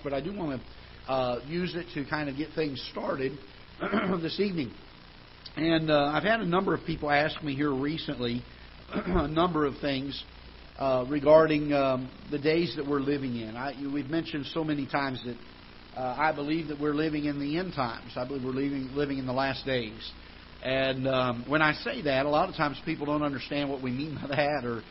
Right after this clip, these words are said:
uh, I've had people ask me, "Well, Brother Greg, you know, what, what's gonna happen? You know, where, where do we think we're gonna be here? Do we think we're gonna be there during this time?" And <coughs> so I wanna take just a few minutes tonight. We are certainly not going to exhaust this topic.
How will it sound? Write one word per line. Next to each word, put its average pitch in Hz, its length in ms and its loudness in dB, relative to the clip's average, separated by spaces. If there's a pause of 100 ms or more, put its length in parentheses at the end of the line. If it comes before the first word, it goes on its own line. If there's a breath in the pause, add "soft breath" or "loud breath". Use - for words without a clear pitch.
(260 loud breath)
uh, 123 280 0
I've 127 60 -4
had 147 200 0
people 143 240 -4
ask 143 300 0
me, 143 80 -4
"Well, 127 140 -4
Brother 147 180 0
Greg, 147 240 2
you 139 80 -2
know, 131 140 -2
what, 143 200 0 (140)
what's 151 240 -2
gonna 151 240 -2
happen? 143 340 0
You 120 120 -2
know, 123 100 -4
where, 143 100 -2
where 143 400 -2 (320)
do 123 100 -2
we 127 100 -4
think 139 200 -6
we're 143 80 -6
gonna 151 160 -2
be 147 100 0
here? 143 280 0
Do 120 100 -4
we 127 60 -4
think 131 180 -8
we're 135 80 -8
gonna 139 100 -4
be 139 120 -2
there 135 280 0
during 127 280 -6
this 131 160 -8
time?" 123 480 -2 (1200 loud breath)
And - 760 4
<coughs> - 0 - (880)
so 160 140 0
I - 20 4
wanna 202 240 4
take 190 160 0
just 165 220 -2
a 139 60 -4
few 208 200 -6
minutes 151 320 0
tonight. 139 380 0
We 156 100 2
are 151 80 0
certainly 156 380 0
not 151 200 2
going 139 260 -2
to 123 120 -6
exhaust 139 540 0
this 147 200 -10
topic. 127 440 -2